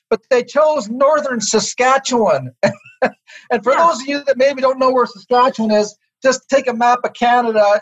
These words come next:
Speaker 1: and take the middle of the country, go north, and it's one of the coldest places on the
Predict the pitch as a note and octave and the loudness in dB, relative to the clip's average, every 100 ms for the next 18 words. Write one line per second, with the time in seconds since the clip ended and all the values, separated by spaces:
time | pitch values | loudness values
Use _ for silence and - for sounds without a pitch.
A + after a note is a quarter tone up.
0 | - F3+ A#3 A3 F#3+ F#3+ A#3+ D#4 C4+ A3+ | -2 -4 -4 0 -2 0 0 0 0 0
1 | G3+ G3+ F#3+ A3+ A#3 A3+ F3+ F3+ F3+ _ | 0 -2 -4 0 -2 -2 -4 -4 -8 _
2 | _ - A#3+ B3 G#3+ A#3 A#3+ G3 F#3+ _ | _ -2 0 0 0 0 2 0 -2 _
3 | _ _ - G#3+ G#3+ G#3+ - A3 G#3 G#3+ | _ _ -2 0 2 0 -4 -4 0 0
4 | G#3 G#3 A3 A3 G#3+ A3 G#3 G3 G3+ G3 | -2 0 0 0 -2 0 -2 -2 0 0
5 | G#3 | 0